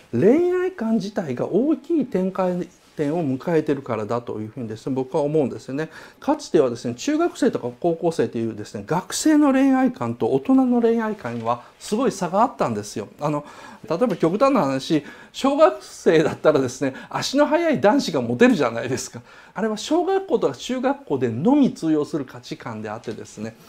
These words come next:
それが大人になったらですね、足の速い社会人は別にモテたりしないんですよね。学生と社会人の壁がですね、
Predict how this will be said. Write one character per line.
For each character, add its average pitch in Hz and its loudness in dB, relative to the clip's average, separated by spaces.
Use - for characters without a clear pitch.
そ 277 -2
れ 311 0
が 302 -4
大 262 -2
人 285 2
に 277 2
な 277 2
っ 285 -6
た 170 0
ら 123 2
で 120 -4
す - -12
ね、 139 -6
足 - -4
の 294 4
速 285 0
い 277 2
社 151 -8
会 196 2
人 151 -4
は 123 -2
別 123 -6
に 123 -2
モ 160 -2
テ 262 -8
た 151 -2
り - -10
し - -8
な 175 0
い 170 0
ん 135 -2
で 113 -2
す 113 -10
よ 127 -4
ね。 196 -6
学 170 -6
生 294 -2
と 294 -2
社 - -10
会 277 0
人 165 -2
の 120 0
壁 147 0
が 135 2
で 113 -8
す - -16
ね、 120 -8